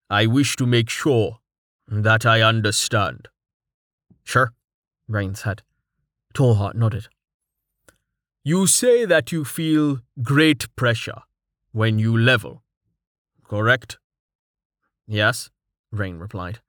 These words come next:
"And when you do not have enough experience, the pressure is less, correct?"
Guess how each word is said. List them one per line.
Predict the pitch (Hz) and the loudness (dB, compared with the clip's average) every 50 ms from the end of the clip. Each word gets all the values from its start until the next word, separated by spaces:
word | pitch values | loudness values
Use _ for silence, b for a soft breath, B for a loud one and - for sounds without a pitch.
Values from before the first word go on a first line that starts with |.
| _ _ _ _ _ _ _ _ _ _ _ _ _ _ _ | _ _ _ _ _ _ _ _ _ _ _ _ _ _ _
"And | - 123 139 165 165 165 165 143 | 0 0 2 2 0 -2 -2 -2
when | 147 151 180 185 185 180 180 185 180 180 190 | 0 2 2 2 2 0 -2 -4 -4 -6 -8
you | - - 156 165 170 165 | -8 -4 -2 -2 0 0
do | 156 139 165 185 | 0 0 -2 0
not | 185 175 165 156 - | 0 0 0 0 0
have | - 143 139 139 127 120 120 - | 0 2 2 2 2 2 0 -4
enough | - 127 127 135 139 123 113 117 - - | -4 -4 -2 0 0 -2 -2 -4 -6 -8
experience, | 127 117 - - - - - 190 156 110 101 104 - - - - - - _ _ _ _ _ _ _ _ _ _ _ _ _ - | -8 -6 -4 -6 -6 -4 -2 -2 -2 -2 -4 -8 -12 -14 -18 -20 -20 -20 _ _ _ _ _ _ _ _ _ _ _ _ _ -8
the | 107 117 113 110 123 120 | -4 0 2 2 2 2
pressure | 117 - 151 147 135 - - 131 123 120 - - | 2 2 2 2 2 2 2 2 2 2 0 0
is | 127 117 113 104 101 - - - _ _ _ _ | 0 0 0 0 -2 -6 -12 -16 _ _ _ _
less, | - 127 120 104 - - - - - _ _ _ _ _ _ _ _ _ _ _ _ _ _ _ _ _ _ _ _ _ _ _ _ _ - | -2 0 0 0 -2 -6 -12 -16 -16 _ _ _ _ _ _ _ _ _ _ _ _ _ _ _ _ _ _ _ _ _ _ _ _ _ -4
correct?" | - 127 113 104 120 - - - | -2 0 2 2 0 0 -4 -8